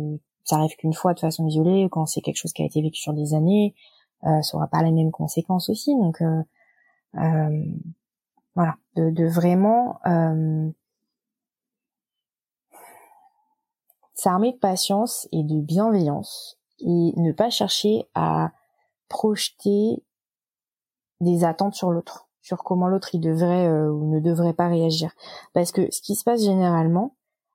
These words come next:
euh, et ça, ça se passe notamment quand il y a une personne qui expérimente des, des, des, la, la dissociation, c'est que ce qu'il faut savoir, c'est que la,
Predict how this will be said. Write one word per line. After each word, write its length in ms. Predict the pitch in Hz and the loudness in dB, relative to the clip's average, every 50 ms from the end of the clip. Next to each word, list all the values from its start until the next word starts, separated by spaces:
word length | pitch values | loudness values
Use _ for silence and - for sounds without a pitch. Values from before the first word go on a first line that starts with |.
| _ _ - - | _ _ -8 -4
euh, 340 | - 175 - - 170 185 - 170 170 - - - - - - | -2 0 0 0 -2 -2 -4 -4 -6 -6 -8 -10 -12 -12 -10
et 80 | - 175 | -8 -4
ça, 160 | - - 175 | -2 -2 -2
ça 180 | - - 175 | -2 -4 -6
se 100 | 175 - | -6 -4
passe 240 | - 180 180 180 - | -4 -4 -4 -2 -2
notamment 500 | 190 180 175 - 175 175 180 185 190 185 - _ _ _ _ _ _ _ _ _ _ - | -2 -2 -2 0 0 2 2 2 0 -2 -6 _ _ _ _ _ _ _ _ _ _ -6
quand 140 | - 190 180 | -2 0 2
il 60 | 180 | 4
y 20 | 180 | 4
a 40 | |
une 100 | 175 175 | 2 2
personne 340 | 175 175 170 - - 185 185 | 0 -2 -2 -2 -2 -2 -2
qui 100 | 180 - | -2 -2
expérimente 560 | 180 - - - 185 170 170 175 180 180 180 - _ - | -6 -6 -6 -6 -4 -2 -2 -2 -2 -4 -6 -8 _ -4
des, 140 | 175 170 165 | -2 -2 -2
des, 260 | 165 170 165 160 - | 0 0 0 0 0
des, 240 | 165 170 165 160 156 156 156 156 160 160 170 - - - - - - - _ _ _ _ - 185 _ _ _ _ _ _ _ _ _ _ _ _ - | 0 0 0 0 0 -2 -2 -4 -4 -6 -8 -10 -14 -12 -10 -10 -10 -10 _ _ _ _ -20 -20 _ _ _ _ _ _ _ _ _ _ _ _ -4
la, 160 | - 156 120 | -2 0 2
la 120 | 131 160 160 | 2 2 2
dissociation, 680 | 165 170 165 - - 175 - - 170 170 - - 254 262 _ _ _ _ _ _ _ _ _ _ | 2 0 -2 -4 -6 -4 -4 -2 -2 -2 -4 -6 -10 -14 _ _ _ _ _ _ _ _ _ _
c'est 260 | - - - - 202 185 | -10 -6 -4 -2 -2 -2
que 320 | - - 208 202 180 - _ _ _ _ _ _ _ _ _ _ _ | 0 0 0 0 0 -2 _ _ _ _ _ _ _ _ _ _ _
ce 160 | - - - | -12 -10 -6
qu'il 160 | - - 220 214 | -4 -4 -2 -2
faut 140 | - 269 | -2 -2
savoir, 640 | 254 - 240 208 190 185 180 202 240 269 269 240 - - | 0 2 2 2 2 4 2 2 2 2 0 -2 -2 -4
c'est 260 | - - - 190 180 | -8 -6 -4 -6 -6
que 200 | - - - 190 | -4 -4 -2 0
la, 320 | 185 175 170 165 165 165 | 0 2 2 2 2 2